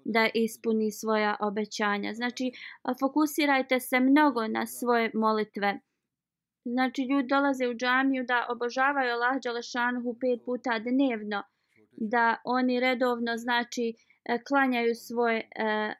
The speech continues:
namaze. Znači, e, mi ne možemo nikada, e, zaboraviti na svoje obožavanje, e, Gospodara. Ako mi, znači, e, zapostavimo svoje namaze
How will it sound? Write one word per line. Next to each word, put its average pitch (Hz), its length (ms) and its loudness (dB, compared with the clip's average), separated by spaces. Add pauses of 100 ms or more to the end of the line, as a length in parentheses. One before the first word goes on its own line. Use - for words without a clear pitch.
(140)
namaze. 214 800 0 (2500)
Znači, 247 420 -2
e, - 60 -6 (340)
mi 262 360 2
ne 285 120 2
možemo 262 360 0
nikada, 262 560 0
e, - 20 -4 (800)
zaboraviti 233 840 0
na 226 140 0
svoje 233 460 -2
obožavanje, 220 760 0
e, 208 60 -8 (720)
Gospodara. 208 840 0 (380)
Ako 240 340 2
mi, 285 340 6
znači, 277 640 2
e, 247 80 -6 (800)
zapostavimo 277 800 2
svoje 285 320 2
namaze 262 720 2